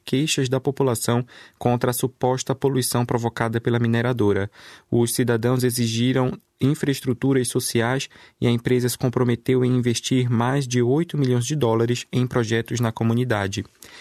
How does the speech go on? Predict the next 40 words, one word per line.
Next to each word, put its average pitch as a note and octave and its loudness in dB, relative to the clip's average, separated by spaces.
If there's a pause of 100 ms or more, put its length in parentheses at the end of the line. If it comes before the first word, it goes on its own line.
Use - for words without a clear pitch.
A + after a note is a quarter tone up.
(300)
Em D3 2
Angola, C#3 2
o C#3 2
Orçamento C3+ 0
Geral C3 0
do C3 -2
Estado B2 -2
para B2 0
dois A#2+ 0
mil D3 2
e E3 0
dezenove A#2+ 2
deverá A2+ 0
ser B2 0
votado A#2 0
na A#2 0
Generalidade A2+ 0
a A#2+ 0
quatorze C#3+ -2
de C#3 0
novembro. G#2+ 0 (360)
A G#2+ -2
proposta A#2+ -2
foi B2 0
aprovada A#2 0
ontem C#3 0
pela A2+ 0
Comissão A#2+ 0
de C3 2
Economia B2 2
e C3+ 0
Finanças A#2 0
do A2 -6
Parlamento, A2+ 0 (300)
que E3 -2
disse D3+ 0
que C#3+ -2
o C3+ 2
documento C3 0
está B2+ -2